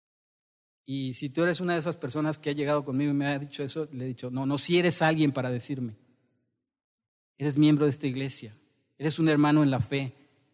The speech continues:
dímelo, tienes todo el derecho". ¿Se dan cuenta? O sea,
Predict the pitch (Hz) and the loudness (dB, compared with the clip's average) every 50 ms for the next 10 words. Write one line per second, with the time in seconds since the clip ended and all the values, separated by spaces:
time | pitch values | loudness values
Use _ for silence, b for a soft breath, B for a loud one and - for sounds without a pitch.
0 | _ _ _ _ _ _ 117 160 165 165 165 160 151 147 147 120 110 - - _ | _ _ _ _ _ _ 0 4 6 8 8 8 6 6 4 2 -2 -6 -16 _
1 | _ _ - 165 170 175 160 - - 175 170 175 165 147 143 135 156 170 - - | _ _ -2 0 2 2 0 2 2 4 4 4 4 2 0 0 -2 -2 -2 -4
2 | - 135 120 - _ _ _ _ _ _ _ _ _ _ _ _ _ _ _ _ | -6 -6 -8 -12 _ _ _ _ _ _ _ _ _ _ _ _ _ _ _ _
3 | _ _ _ _ _ _ _ _ _ _ - - 160 160 170 165 - 180 170 165 | _ _ _ _ _ _ _ _ _ _ -4 -2 0 2 2 2 2 0 0 0
4 | 180 170 - - 175 147 | 0 0 2 2 2 2